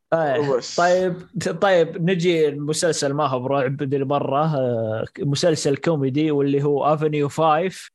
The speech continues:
Speaker 1: آه، راح ي-، يكون الموسم الثاني على اتش بي او، آه، آه، طبعا هو، آه،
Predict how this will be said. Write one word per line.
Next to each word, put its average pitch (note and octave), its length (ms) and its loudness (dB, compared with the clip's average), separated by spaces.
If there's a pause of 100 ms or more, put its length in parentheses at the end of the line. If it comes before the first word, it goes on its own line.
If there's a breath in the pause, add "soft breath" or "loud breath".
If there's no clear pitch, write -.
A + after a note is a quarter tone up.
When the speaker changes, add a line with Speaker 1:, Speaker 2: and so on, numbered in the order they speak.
(120)
Speaker 1:
آه، C3+ 600 0
راح D#3 280 2
ي-، C#3 920 -2
يكون D#3+ 280 0
الموسم D3+ 420 2
الثاني D3 640 0
على B2+ 240 0
اتش B2+ 180 -6
بي C3+ 180 -2
او، D3+ 340 2
آه، A2+ 840 -2 (400 loud breath)
آه، B2+ 720 -2
طبعا F#3 420 0
هو، G#3 340 2
آه، D3 680 0